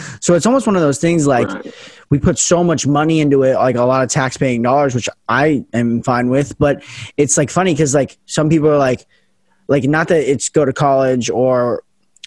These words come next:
Speaker 1: like, do your own thing, like, entrepreneur or, like, uh, get a job in that kinda area or go to the Army, but that's kind of the three options kids have when they,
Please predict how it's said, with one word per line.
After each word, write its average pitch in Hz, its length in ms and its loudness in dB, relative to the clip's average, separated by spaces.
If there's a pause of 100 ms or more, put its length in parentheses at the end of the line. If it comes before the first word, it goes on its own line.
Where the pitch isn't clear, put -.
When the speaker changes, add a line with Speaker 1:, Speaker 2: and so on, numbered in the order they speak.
Speaker 1:
like, 123 140 -2 (180)
do 147 140 2
your 139 180 2
own 135 220 0
thing, 135 160 0
like, 131 120 0
entrepreneur 127 600 0
or, 120 200 2
like, 117 240 -2 (200)
uh, 113 300 0
get 123 140 0
a 117 60 -2
job 117 320 0
in 107 160 -2
that 107 240 -4 (220)
kinda 120 180 -2
area 110 300 0
or 113 120 0
go 127 140 0
to 120 60 0
the 117 100 -2
Army, 131 260 0
but 113 60 -2
that's 127 180 0
kind 170 220 0
of 127 60 0
the 110 80 -4
three 147 240 0
options 131 420 -2
kids 120 220 -2
have 135 280 0
when 117 120 -2
they, 110 200 -4